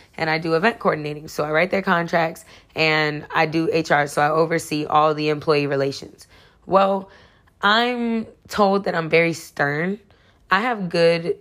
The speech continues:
intention behind my work, and I take my job very seriously, and I want my company to thrive and to be able to be taken seriously and professionally, and I am the youngest person in my position. The overall youngest.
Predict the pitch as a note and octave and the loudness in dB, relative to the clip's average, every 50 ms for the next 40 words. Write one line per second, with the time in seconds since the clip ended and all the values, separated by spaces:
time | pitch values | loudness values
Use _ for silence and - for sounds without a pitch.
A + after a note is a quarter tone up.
0 | _ _ - E3+ E3 D#3+ - F3+ D#3+ D3+ D#3 D3+ - F3 E3+ E3 D#3+ D3+ D#3 D3+ | _ _ -6 -4 -4 -4 0 0 0 0 -2 -6 -6 -6 -2 -2 0 2 2 0
1 | D3 D3+ C#3+ C#3+ C#3 C#3+ C#3+ D3+ - - D#3+ D3 D3 C#3+ - E3+ - E3+ D#3+ D3+ | 2 0 0 0 0 0 -2 -2 -4 -6 -6 -6 -4 -2 -2 -2 0 0 -2 0
2 | D3+ D3 C#3+ C#3+ C#3+ D3+ C#3+ D3 D3+ D3 - D3 C#3+ C#3+ C#3+ - D#3 D#3 D3+ D3 | 0 0 0 0 0 -2 -2 -2 -4 -4 -6 -4 -4 -4 -6 -6 -8 -8 -6 -6
3 | D3+ D#3+ F3 F3 E3 D#3 D#3 - D3+ D3 C#3 D3 C#3+ C#3+ C#3+ C#3+ - - - - | -4 -4 -4 -4 -4 -6 -2 -4 -4 -4 -4 -6 -6 -6 -6 -8 -12 -18 -20 -20
4 | _ - - A#3 A3+ A#3 - D#3+ D#3 D3+ D3 D3 D3 D3 D3 D3 - - - - | _ -2 0 0 0 0 -2 -4 -4 -4 -4 -6 -4 -4 -4 -4 -6 -18 -20 -20
5 | - _ - - F#3 F#3 F3+ - G3+ F#3+ F3 E3+ D#3+ E3 E3 E3+ E3 E3 E3+ E3 | -20 _ -2 0 0 0 0 -2 -2 2 2 2 4 2 0 -2 -2 -4 -6 -8
6 | - - F#3+ E3+ - F3+ F3 F3 - - D3+ D3+ D3+ D#3 D3+ - - D#3+ E3+ F#3 | -2 0 0 0 0 -2 -6 -6 -2 -2 0 0 0 0 -2 -2 -4 -2 -2 -2
7 | F#3+ G#3+ G#3 - D#3+ D#3 D3 - D#3+ D3+ D3+ D3+ D3+ D#3 - - - - _ - | -2 -2 2 2 0 0 0 -6 -6 -6 -4 -2 -4 -4 -6 -8 -16 -20 _ -2
8 | F3 F3+ F#3 G3 A3 A3+ A3+ A3 G#3+ G#3 G3+ F#3 F3+ F3 E3 D#3+ E3 E3+ F3 E3+ | -2 0 2 2 2 0 0 -2 -4 -4 -4 -4 -4 -4 0 2 2 2 2 0
9 | E3+ F3 E3+ - - - D#3 D#3 D3+ D#3 D#3 D3 D3 C#3+ C#3 C#3 C#3+ C#3 C#3 C3+ | -2 -2 -4 -6 -2 0 0 0 0 0 -4 -4 -2 -2 -4 -2 0 0 -2 0
10 | - D#3 C#3+ C3 C#3 C3 B2+ - - - - _ _ _ _ _ _ _ _ _ | 0 -2 -2 -2 -2 -6 -6 -8 -12 -14 -18 _ _ _ _ _ _ _ _ _
11 | _ _ _ - F#3+ G#3 A3+ A3 - F3+ F#3+ F#3+ F3 F3 F3 F3 E3+ E3 E3 D#3+ | _ _ _ -6 -2 0 0 2 4 4 4 4 4 2 2 4 4 4 4 2
12 | D#3 C#3 C3+ C#3 C#3 C#3 - - - - | 0 -4 -4 -4 -6 -8 -8 -10 -18 -20